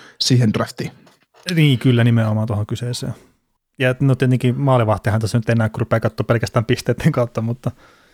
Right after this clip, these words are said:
Speaker 2: en nyt muista yhtään, että onko tuosta kyseisestä varaustilaisuudesta ketään hyvää maalivahtia sitten tullut.
Speaker 1: Joo, mutta ei siinä. Mikko Koivun, ö, nu-,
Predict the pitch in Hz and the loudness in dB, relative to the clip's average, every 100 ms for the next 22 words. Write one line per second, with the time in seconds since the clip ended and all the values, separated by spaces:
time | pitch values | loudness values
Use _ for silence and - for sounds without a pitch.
0 | _ 139 135 123 127 117 104 107 127 120 | _ -2 0 2 2 2 -2 -4 -4 -4
1 | 127 123 - 120 - - 110 110 110 123 | -4 -6 -4 -6 -4 -2 2 2 0 -4
2 | - 127 110 110 - 110 - 120 - 131 | -4 -2 0 0 0 0 0 -2 -2 -4
3 | 113 120 113 - _ 120 110 107 107 113 | -2 0 -2 -4 _ -2 0 2 2 0
4 | 120 - 135 - 131 - 131 - _ _ | -4 -4 -10 -6 -8 -6 -8 -8 _ _
5 | _ _ _ _ _ _ _ - 220 92 | _ _ _ _ _ _ _ -2 -2 -2
6 | - _ - - _ _ 254 254 120 151 | -8 _ -20 -20 _ _ -2 0 0 0
7 | 127 120 165 - 131 135 131 113 - - | 0 -2 -4 -2 0 2 0 -2 -6 -20
8 | - - - 139 135 | -16 -14 -6 -4 -4